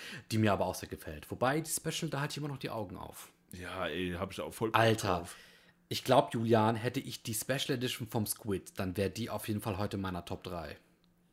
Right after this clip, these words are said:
Speaker 2: Wahrscheinlich auf Platz eins, oder? Außer du sagst mir jetzt einen noch viel krasseren Flakon, den
Speaker 1: Mann.
Speaker 2: du auf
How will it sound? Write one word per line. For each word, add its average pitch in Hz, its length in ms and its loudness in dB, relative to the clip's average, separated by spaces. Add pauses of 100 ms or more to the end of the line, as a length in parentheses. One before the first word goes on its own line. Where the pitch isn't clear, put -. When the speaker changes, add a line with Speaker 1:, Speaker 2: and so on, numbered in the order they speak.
(320)
Speaker 2:
Wahrscheinlich 87 380 -4
auf 85 140 -6
Platz - 180 -8
eins, 92 300 -4
oder? 87 240 -8 (240)
Außer 117 420 6
du 107 140 -4
sagst 107 320 0
mir 110 160 2
jetzt - 460 0 (220)
einen 107 200 2
noch 113 160 4
viel 123 340 2
krasseren 117 640 0
Flakon, 101 600 -6 (260)
den 95 280 -6
Speaker 1:
Mann. 95 80 0
Speaker 2:
du 92 80 2
auf - 80 -10